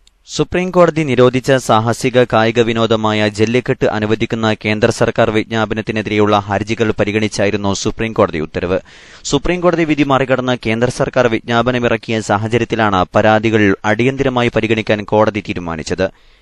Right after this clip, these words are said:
ചീഫ് ജസ്റ്റിസ് ടി എസ് താക്കൂറിന്റെ അധ്യക്ഷതയിലുള്ള ബെഞ്ച് ആനിമൽ വെൽഫെയർ ബോർഡിന്റേത് ഉൾപ്പെടെയുള്ള ഹർജികളിലാണ് ഇന്ന് വാദം കേട്ടത്. ജല്ലിക്കെട്ടിന് അനുമതി നൽകിയ കേന്ദ്ര സർക്കാർ തീരുമാനത്തിനെതിരെ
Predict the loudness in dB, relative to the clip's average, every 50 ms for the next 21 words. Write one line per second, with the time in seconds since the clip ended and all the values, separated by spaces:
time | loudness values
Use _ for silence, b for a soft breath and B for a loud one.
0 | b b -4 -2 -2 -2 -2 -2 -2 -2 0 -2 -2 -2 -4 -8 -10 -6 -4 -2
1 | -2 -2 -4 -2 -2 0 0 0 0 -2 -4 -2 -2 -2 -2 -2 -2 -2 -4 -4
2 | -4 -4 -2 -2 0 0 2 0 2 2 0 -2 -2 -2 0 0 0 0 0 -2
3 | -2 -2 -2 -2 -2 -2 0 0 2 0 0 0 -2 -2 -4 -4 -2 0 0 0
4 | 0 2 0 0 2 2 2 2 0 0 -2 0 0 0 0 0 -2 -2 -4 -6
5 | -4 -4 -4 -2 -2 -2 0 0 0 2 2 0 0 B B B B B B -4
6 | -2 0 2 2 2 2 2 2 0 -4 -2 -4 -4 -4 -4 0 -2 -2 -2 B
7 | B B B B B B 2 2 2 2 2 -2 -2 -2 -4 -2 -4 -2 -2 -2
8 | -2 -2 -4 -4 -6 -6 -6 -6 -6 -6 -6 -4 -4 -4 -2 -2 -4 -4 -2 -4
9 | -4 -4 -4 -6 -2 -2 -2 -2 0 -2 -2 0 0 0 -2 -2 -4 -6 -6 -6
10 | -2 -2 -2 -2